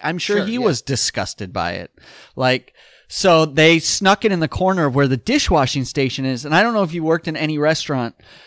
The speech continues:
Speaker 1: The stink that emanates from a
Speaker 2: Oh, God.
Speaker 1: dishwashing station because it get,
Speaker 2: Why
Speaker 1: it's
Speaker 2: are you
Speaker 1: all this food that gets scraped into a garbage with, like, water and beverages. So it just creates,
Speaker 2: It's a
Speaker 1: like,
Speaker 2: fucking swamp. It's a cesspool,
Speaker 1: Yes.
Speaker 2: literally a cesspool.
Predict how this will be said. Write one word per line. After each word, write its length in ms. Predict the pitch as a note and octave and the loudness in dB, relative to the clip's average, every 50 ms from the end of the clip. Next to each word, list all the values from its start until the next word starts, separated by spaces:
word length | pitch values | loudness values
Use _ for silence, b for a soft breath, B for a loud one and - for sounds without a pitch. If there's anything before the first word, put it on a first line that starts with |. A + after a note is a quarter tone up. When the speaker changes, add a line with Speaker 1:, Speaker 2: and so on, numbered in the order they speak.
| b b b b - | b b b b 0
Speaker 1:
The 160 | D3 D#3+ D3+ | 2 2 2
stink 800 | C3+ - - - - - - - - E3 E3+ F#3 G#3+ A#3 - - | 2 0 0 0 0 0 0 0 2 2 4 2 2 0 -4 0
that 160 | - D#3+ D3+ - - | 2 2 2 2 2
emanates 520 | C#3 D3 D#3 E3 D#3+ D#3+ D#3+ E3+ C#3+ C3+ | 0 2 2 2 2 2 0 0 -2 -4
from 220 | C3+ C#3+ D3 C#3 | -2 -2 0 0
a 40 | C3 | 0
Speaker 2:
Oh, 20 | B2 | -2
God. 140 | G#2+ - | -4 -2
Speaker 1:
dishwashing 680 | - C3+ C#3 C#3+ C3+ D#3+ E3+ E3 E3+ D#3+ - F3+ F3 D3+ | 0 0 0 2 2 4 4 4 4 4 0 -2 -4 -4
station 480 | - - F#3 F#3 F3+ E3+ - F#3+ E3+ | -2 -2 0 0 -2 -2 -6 -6 -6
because 260 | D3 C3+ - D3 B2 | -6 -4 -4 -4 -4
it 100 | C#3 A2+ | -6 -6
get, 160 | - - C#3+ C#3+ | -4 -4 -4 -4
Speaker 2:
Why 140 | D#3 E3 | -4 -4
Speaker 1:
it's 160 | F#3 D3 - E3 | -4 -2 -2 0
Speaker 2:
are 40 | |
you 60 | - C#3+ | 4 6
Speaker 1:
all 160 | C#3+ D#3+ F3 | 6 8 8
this 200 | G3 G3+ - - | 6 4 2 0
food 340 | - - F3 F3 F3 F3 D3 | 2 4 6 6 6 6 4
that 140 | D#3 C3+ | 2 0
gets 160 | - C#3 - - | 0 -2 -4 -4
scraped 420 | - - - D#3+ D3+ E3 F3 - | -6 -2 0 2 2 2 2 0
into 200 | F#3 F#3 F#3+ F#3+ | -2 0 2 2
a 40 | F#3 | 2
garbage 560 | D#3 C#3+ D#3 D3 D3 D3+ D3 D#3 D3 C#3+ - B B B B B | 4 4 4 4 4 4 2 0 -2 -4 -10 B B B B B
with, 260 | C#3+ D3+ F3 D#3 - C3 C3 B2+ - | 0 2 2 2 2 -2 -6 -8 -6
like, 400 | - E3+ D3 D3 C#3 - - - _ - | 0 2 4 4 4 2 -2 -14 _ -12
water 720 | - B2+ C3 C#3+ D3+ D3 D3+ D#3 D3 D3+ D3+ D3 D3 C#3+ | -4 0 4 6 6 8 8 8 8 6 6 6 6 4
and 200 | C#3 C3 B2+ B2 - | 4 2 0 2 4
beverages. 680 | - D3+ D3+ C#3 D#3 D#3 D3 B2+ C#3+ C#3+ D3 C#3 C3 | 4 4 4 4 4 2 2 2 2 2 2 0 0
So 200 | - D#3+ C#3 C3+ | 0 0 0 -2
it 120 | C3 - | -2 -4
just 260 | C#3 - E3 D#3+ - - | -4 -4 -4 -4 -4 -6
creates, 380 | - - D3 C3+ B2+ C3+ C#3 | -6 -4 -2 0 0 0 0
Speaker 2:
It's 140 | A#3+ - - | -2 -2 -2
a 20 | |
Speaker 1:
like, 60 | B2+ A3+ A3 | -2 -2 -4
Speaker 2:
fucking 180 | - A3 G3+ E3+ | -4 -6 -8 -6
swamp. 640 | - - - - - F#3+ A3+ C#4+ D#4 - F#2 - - | -6 -6 -6 -6 -4 -4 -4 -2 -4 -6 -8 -12 -14
It's 200 | E3 D3+ - - | -14 -12 -12 -10
a 80 | G3 F3+ | -12 -10
cesspool, 300 | - - - F#3 D#3+ - | -10 -8 -8 -6 -4 -2
Speaker 1:
Yes. 420 | B2+ B2+ A#2+ - - A#2+ G#2+ A2+ | 0 0 0 0 -2 -6 -8 -6
Speaker 2:
literally 400 | C3+ E3 F#3+ G3+ G#3 G3+ F#3+ G3 | -8 -8 -8 -6 -6 -6 -6 -8
a 80 | F#3+ F3 | -8 -8
cesspool. 680 | E3+ - - G3 G3+ G3+ - _ - D3+ G#2 D2+ - | -10 -10 -10 -10 -12 -12 -16 _ -18 -18 -18 -18 -20